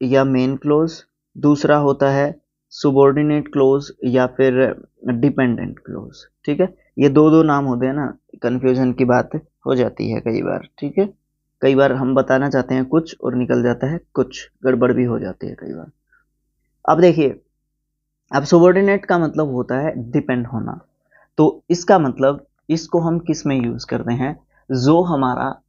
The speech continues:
डिपेंडेंट या फिर जो सबऑर्डिनेट क्लॉज होता है उसके साथ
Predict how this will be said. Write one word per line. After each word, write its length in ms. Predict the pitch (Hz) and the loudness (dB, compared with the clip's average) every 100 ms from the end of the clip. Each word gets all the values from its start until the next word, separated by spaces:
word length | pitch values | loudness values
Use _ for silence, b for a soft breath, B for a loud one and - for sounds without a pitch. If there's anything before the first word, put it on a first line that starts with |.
| _ _ - | _ _ -12
डिपेंडेंट 720 | 113 143 160 165 180 196 190 - - | -4 -2 0 0 0 0 -4 -14 -4
या 160 | 135 135 | -2 -2
फिर 500 | 135 135 123 127 - 120 | 0 0 2 -2 -4 -4
जो 180 | 131 | -4
सबऑर्डिनेट 680 | 110 139 139 147 165 170 151 | -2 0 0 2 0 -2 -4
क्लॉज 300 | 143 123 123 117 | -2 -2 -2 -8
होता 220 | - 120 | -10 -10
है 80 | - - | -12 -12
उसके 320 | 151 - 175 | -12 -4 -4
साथ 280 | 165 135 | -2 0